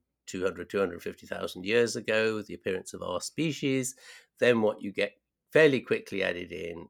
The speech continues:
is feasting, eating and drinking, particularly drink-, drinking alcohol together, um, telling stories, particularly emotionally wrenching stories, but,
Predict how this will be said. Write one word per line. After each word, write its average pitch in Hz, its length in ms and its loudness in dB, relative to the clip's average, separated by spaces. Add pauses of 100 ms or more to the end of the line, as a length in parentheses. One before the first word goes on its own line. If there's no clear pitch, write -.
(140)
is 85 560 -10
feasting, 127 640 0 (320)
eating 113 300 -2
and 98 100 -2
drinking, 92 540 -4
particularly 95 380 -12
drink-, 92 280 -14 (220)
drinking 98 320 -6
alcohol 98 440 -2
together, 90 360 -8 (680)
um, 90 480 -2 (260)
telling 135 360 4
stories, 120 840 4
particularly 95 420 -8
emotionally 95 540 0
wrenching 92 560 -2
stories, 104 560 -8
but, 90 320 -4